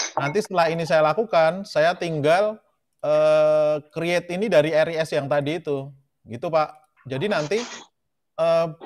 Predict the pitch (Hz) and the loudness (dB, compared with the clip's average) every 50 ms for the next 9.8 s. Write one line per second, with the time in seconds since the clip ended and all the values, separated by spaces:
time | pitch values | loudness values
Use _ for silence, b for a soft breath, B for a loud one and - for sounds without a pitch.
0 | - - - - - - - 165 139 127 165 165 170 170 170 160 139 156 165 170 | -18 -16 -16 -16 -16 -12 -10 -6 -4 -2 0 0 0 2 2 0 0 2 2 2
1 | 165 170 165 160 147 135 135 143 160 190 233 240 - _ _ _ _ _ _ _ | 0 0 -2 -4 -4 -4 -4 -4 -4 -6 -8 -10 -14 _ _ _ _ _ _ _
2 | _ _ _ _ _ _ _ _ - 156 165 - 180 170 170 160 185 160 156 156 | _ _ _ _ _ _ _ _ -6 -4 -2 0 0 -2 0 -2 -4 -4 -2 -2
3 | 143 131 123 131 120 120 127 135 160 202 - _ _ _ _ _ _ _ _ _ | -4 -4 -4 -4 -2 -2 0 0 -2 -4 -6 _ _ _ _ _ _ _ _ _
4 | _ _ _ - 123 120 117 117 127 156 - 131 131 135 135 135 - 151 139 139 | _ _ _ -14 -10 -10 -8 -10 -10 -10 -6 -4 -4 -4 -4 -4 -6 -8 -8 -8
5 | 135 139 139 139 135 135 135 135 139 - _ _ - - 143 135 135 135 135 135 | -6 -6 -6 -4 -4 -4 -4 -6 -8 -12 _ _ -20 -16 -14 -12 -10 -8 -6 -6
6 | 131 131 131 123 123 120 139 143 - 127 127 123 113 107 107 107 113 113 113 107 | -6 -4 -4 -4 -4 -4 -6 -6 -2 -2 -2 -2 -2 -4 -6 -6 -8 -10 -10 -12
7 | 107 107 107 110 120 123 117 - _ _ _ _ _ _ _ _ _ _ _ _ | -12 -10 -10 -12 -12 -14 -16 -18 _ _ _ _ _ _ _ _ _ _ _ _
8 | 107 104 104 101 101 101 _ _ _ _ _ _ _ _ _ _ _ 120 120 120 | -10 -8 -8 -8 -10 -12 _ _ _ _ _ _ _ _ _ _ _ -2 0 0
9 | - 190 196 170 165 160 160 160 - - - 165 156 156 160 | 2 4 6 6 8 8 8 6 4 0 0 2 2 2 2